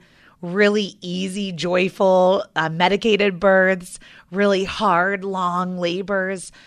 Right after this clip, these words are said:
medicated, unmedicated, everything in between. So I hope you'll start at the beginning. Let the Birth Story podcast take you on a journey all the way through, and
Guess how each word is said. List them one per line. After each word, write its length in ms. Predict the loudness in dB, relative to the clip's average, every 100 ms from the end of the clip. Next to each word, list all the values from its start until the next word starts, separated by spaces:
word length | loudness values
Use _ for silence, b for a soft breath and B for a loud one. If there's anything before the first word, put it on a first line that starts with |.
| B -8
medicated, 680 | -2 -2 -2 -4 -2 -4 -4
unmedicated, 760 | -6 -4 -4 -4 -6 -4 -2 -2 -2
everything 540 | -2 -2 -6 -8 -8
in 140 | -8 -6
between. 580 | -8 -8 -8 -6 -8 -10 B B
So 160 | 0
I 80 | 0
hope 260 | 2 0 2
you'll 140 | -2
start 480 | -2 -4 0 0 0
at 140 | -6 -6
the 80 |
beginning. 720 | -6 -4 -2 -2 -4 -6 -8 -12 B B
Let 180 | -2 0
the 80 | 0
Birth 240 | 0 -4
Story 320 | -2 -2 -2
podcast 600 | -4 -4 -6 -6 -10 -10
take 340 | -10 -8 -8 -8
you 200 | -8 -6
on 380 | -6 -6 -6 -6
a 400 | -8 -8 -6 -6
journey 640 | -8 -8 -8 -8 -10 -12 -2
all 300 | 2 4 2
the 80 | 0
way 200 | -2 -2
through, 500 | -8 -4 -2 -2 -6 B B B B
and 560 | -8 -6 -4 -6 -8 -10